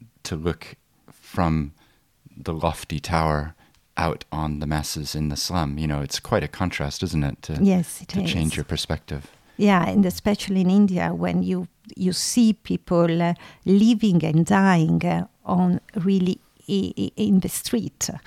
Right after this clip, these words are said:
Speaker 2: And, uh, so I was really wondering why I was not asking the right question,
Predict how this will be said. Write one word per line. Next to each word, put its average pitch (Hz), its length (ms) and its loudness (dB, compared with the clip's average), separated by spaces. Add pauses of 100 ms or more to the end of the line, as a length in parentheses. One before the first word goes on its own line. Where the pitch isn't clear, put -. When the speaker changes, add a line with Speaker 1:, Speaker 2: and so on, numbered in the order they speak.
(680)
Speaker 2:
And, 180 640 4 (140)
uh, 190 520 4 (200)
so - 400 0
I 220 120 2
was 214 420 2
really 220 300 4
wondering 202 680 4 (300)
why 208 560 4 (220)
I 180 100 4
was 180 300 -2
not 233 340 4
asking 160 580 -2 (120)
the 175 140 2
right 185 380 0
question, 170 580 -2